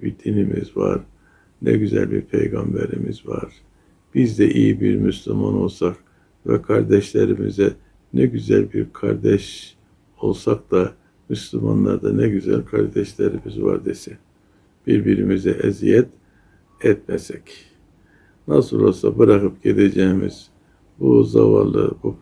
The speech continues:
fani, bu değmez dünya için birbirimizi incitmesek.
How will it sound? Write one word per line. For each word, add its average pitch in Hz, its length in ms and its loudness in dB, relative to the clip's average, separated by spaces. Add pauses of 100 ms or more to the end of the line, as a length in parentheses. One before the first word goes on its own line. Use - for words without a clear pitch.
fani, 107 520 -2 (420)
bu 117 120 -10
değmez 113 520 6
dünya 101 400 2
için 98 460 -2 (640)
birbirimizi 101 1000 0 (560)
incitmesek. 139 800 -6